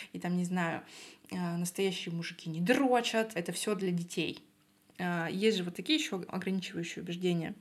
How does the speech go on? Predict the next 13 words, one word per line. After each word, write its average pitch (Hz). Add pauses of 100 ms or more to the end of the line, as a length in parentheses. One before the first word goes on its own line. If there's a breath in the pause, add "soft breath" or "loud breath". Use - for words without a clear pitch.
(340)
Так -
вот, 220
если 208
от 196
этого 190
отказаться 190
и 175
воспринимать 185
тело 185
партнера 180
или 170
партнерши 180
целиком, 214